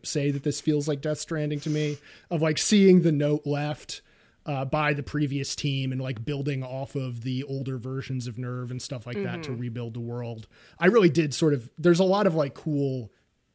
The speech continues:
Speaker 1: textural stuff going on in this opening that maybe isn't that plot important, but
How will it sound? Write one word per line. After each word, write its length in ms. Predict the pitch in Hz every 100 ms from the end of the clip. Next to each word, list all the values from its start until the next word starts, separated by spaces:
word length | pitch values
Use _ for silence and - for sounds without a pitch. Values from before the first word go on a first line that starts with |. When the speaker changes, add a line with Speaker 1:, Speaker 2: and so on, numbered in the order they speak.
| _
Speaker 1:
textural 680 | - - 151 - - 143 131
stuff 360 | - - 127 -
going 280 | 131 120 120
on 420 | 120 117 110 107 _ _ _ _ -
in 140 | 143
this 160 | 135 -
opening 420 | 139 143 131 127
that 200 | 127 127 -
maybe 400 | 165 170 165 156
isn't 200 | 139 143
that 220 | 135 135
plot 280 | - 135 139
important, 560 | 156 - 175 180 185 180
but 300 | 147 135